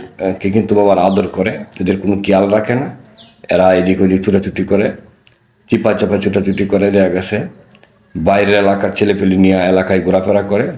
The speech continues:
বা নিজে আগে অন্য এলাকায় ঘোরাফেরা করে। এরা কোনো পড়ালেখাও করে না, even পড়ালেখা যারা করে তারাও করে, তবে যারা পড়ালেখা করে না দেখবেন বিশেষ করে এক এলাকার ছেলে আর এক এলাকায় যায়, আর এক এলাকার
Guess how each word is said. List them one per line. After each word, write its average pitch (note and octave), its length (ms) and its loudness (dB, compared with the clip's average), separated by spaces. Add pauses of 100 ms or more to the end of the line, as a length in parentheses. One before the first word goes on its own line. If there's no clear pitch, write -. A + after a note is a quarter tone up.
বা E2+ 180 -2
নিজে G#2 300 2
আগে G2 180 2
অন্য G2+ 280 2
এলাকায় F#2+ 340 2
ঘোরাফেরা F#2+ 440 0
করে। A2+ 260 -2 (400)
এরা F2+ 180 2
কোনো G#2 240 -2
পড়ালেখাও G#2 540 2
করে G#2+ 280 0
না, D3+ 280 -6 (640)
even G#2 240 4
পড়ালেখা A2 460 2
যারা A2 220 2
করে A#2 200 0
তারাও A2 300 2
করে, A#2 260 0
তবে G2 380 0 (360)
যারা G2+ 160 2
পড়ালেখা G#2+ 480 2
করে G#2 260 0
না C#3 180 -4 (160)
দেখবেন F#2+ 280 2
বিশেষ G2 220 0
করে A2 220 2 (280)
এক A2 400 0
এলাকার G2+ 360 0
ছেলে G2+ 200 2
আর F#2 120 0
এক F#2+ 140 -4
এলাকায় F#2 300 0
যায়, G2 300 0 (380)
আর G#2 120 0
এক G#2+ 180 0
এলাকার G2+ 320 0